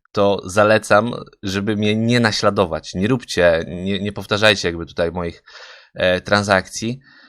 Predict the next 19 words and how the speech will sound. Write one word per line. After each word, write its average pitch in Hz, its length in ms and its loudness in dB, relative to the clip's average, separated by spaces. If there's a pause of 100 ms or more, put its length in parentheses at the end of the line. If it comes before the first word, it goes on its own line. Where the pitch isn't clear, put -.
(140)
ponieważ, 113 640 4 (160)
tak 110 120 2
jak 101 140 0
wam 104 200 0 (100)
mówiłem, 98 560 0
zresztą 98 240 -4
widzicie 110 380 -4
nawet, 90 280 -4
jak 90 120 -8
ja 92 80 -6
prowadzę 92 380 -2
tą 92 160 -6
serię, 87 380 -4
te - 160 -2
odcinki 113 480 -8
są 95 160 -6
tutaj 98 360 0
wrzucane, 95 800 0 (460)
e, 87 760 -2